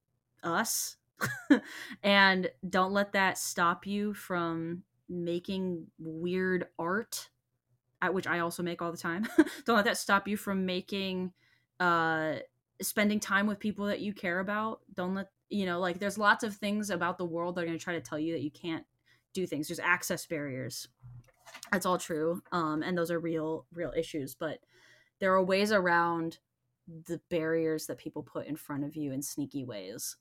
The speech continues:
Um, and that finding people is kind of the only way around it. So I believe, I guess, in community and the, the power that friendship <laughs> can have. Not to be like, <laughs> friendship is magic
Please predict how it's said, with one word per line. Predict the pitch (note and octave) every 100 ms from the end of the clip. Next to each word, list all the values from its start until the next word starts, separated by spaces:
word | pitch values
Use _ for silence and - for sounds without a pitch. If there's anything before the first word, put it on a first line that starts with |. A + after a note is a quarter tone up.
| -
Um, | D3+ G#2+ C3+ D#3
and | E3+ D#3+ D3+ -
that | E3 D3
finding | - F#3 E3+ F3 E3+
people | - D3+ E3+ F3
is | D#3+
kind | - D#3
of | D3+ -
the | D3
only | C#3 C#3+
way | D3+ C#3+
around | B2+ A#2+ A#2 E3
it. | G3+ A3+ _ _ _ _ _ _ _ _ _ _ _ -
So | - F#3
I | F#3+
believe, | E3+ D#3+ D3 E3 F3 - - _ _ _ _ -
I | E3+
guess, | F3+ A3+ F3+
in | F3
community | - E3 E3+ G#3+ E3+ C#3 - _ -
and | E3 D#3+
the, | C#3+
the | D3
power | - E3 E3+ F#3 E3
that | D#3 C#3+ - _ _ - _ _ _ _ _ _ - -
friendship | D#3+ F3 - F#3 -
<laughs> |
can | B3 -
have. | D4 A#3 A#3+ C#4 - _ _ _ -
Not | A3 A3
to |
be | G#3+ G#3
like, | G#3 F#3 F#3+ - F4+ A4 -
<laughs> | F4 - -
friendship | - B3 C4+
is | B3+ A3
magic | G#3+ A3+ G#3+